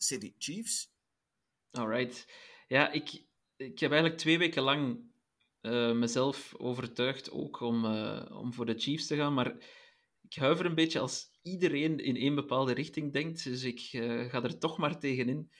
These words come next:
Speaker 2: Eh, wellicht tegen betere weten in, maar goed. Eh, dus ik ben voor de forty-niners gegaan met, eh, drieëntwintig twintig. Een field goal verschil. Ik, eh, ik, ik, ja, denk eigenlijk wel dat, eh,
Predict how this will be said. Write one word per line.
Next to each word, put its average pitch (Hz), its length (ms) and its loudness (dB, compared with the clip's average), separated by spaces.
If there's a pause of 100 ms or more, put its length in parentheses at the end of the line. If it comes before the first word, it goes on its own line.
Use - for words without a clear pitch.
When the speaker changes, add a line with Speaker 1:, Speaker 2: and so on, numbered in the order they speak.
(400)
Speaker 2:
Eh, 120 360 2 (100)
wellicht 113 300 -2
tegen 117 240 2
betere 120 280 4
weten 117 240 2
in, 120 140 2
maar 113 120 -2
goed. 147 280 -4
Eh, 123 440 0
dus 123 140 -4
ik 160 240 -6
ben 135 180 2
voor 123 180 0
de 117 400 4
forty-niners 156 720 2
gegaan 139 360 0
met, 123 240 -2
eh, 117 60 4
drieëntwintig 139 840 -2
twintig. 139 480 -6 (640)
Een 123 140 -4
field 131 340 0
goal 123 200 2
verschil. 117 480 -2
Ik, 110 220 -10
eh, 113 320 -6 (720)
ik, - 60 -20
ik, - 360 -14 (120)
ja, 120 280 -16 (500)
denk 120 180 0
eigenlijk 127 320 2
wel 127 200 2
dat, 120 200 0
eh, 117 240 0